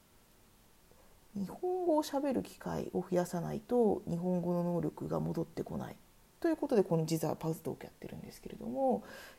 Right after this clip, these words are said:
やはりあの、口が動かなくなると忘れちゃうんですよね。やっぱりあの、Twitterとかで皆さんを見ていて、読んではいるんですけども、口が動かないと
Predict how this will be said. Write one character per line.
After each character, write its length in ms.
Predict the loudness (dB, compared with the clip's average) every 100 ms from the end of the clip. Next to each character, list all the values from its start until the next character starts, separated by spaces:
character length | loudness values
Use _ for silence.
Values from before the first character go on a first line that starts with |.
| -8
や 80 |
は 100 | -4
り 60 | -2
あ 60 | -2
の、 120 | -6 -12
口 280 | -12 -4 0
が 100 | 2
動 180 | 2
か 140 | 2 0
な 80 | 0
く 100 | -4
な 100 | -6
る 100 | -8
と 80 |
忘 280 | -10 -10 -8
れ 100 | -8
ち 180 | -8 -8
ゃ 40 |
う 40 | -8
ん 220 | -8 -12
で 80 | -16
す 140 | -16
よ 80 | -10
ね。 200 | -4 -4 -6 -14 -20 -20 -12 -8
や 80 |
っ 20 | -4
ぱ 140 | 0
り 80 | 0
あ 60 |
の、 220 | 0 -4 -8 -16 -20 -20 -20 -20 -20 -10
Twitter 300 | -4 0 2
と 100 | 2
か 80 | 0
で 80 |
皆 220 | 2 2 0
さ 140 | -2
ん 80 | -2
を 20 |
見 160 | -2 -2
て 140 | -4
い 100 | -6
て、 380 | -10 -8 -6 -6 -10 -2
読 200 | 2 2
ん 40 |
で 120 | 2 2
は 100 | 0
い 60 |
る 100 | -4
ん 80 | -6
で 100 | -6
す 120 | -8
け 80 | -6
ど 100 | -4
も、 200 | -4 -4 -8 -14
口 260 | -2 2
が 140 | 4 4
動 100 | 4
か 140 | 2
な 120 | 0
い 80 | -2
と 280 | -2 -2 -4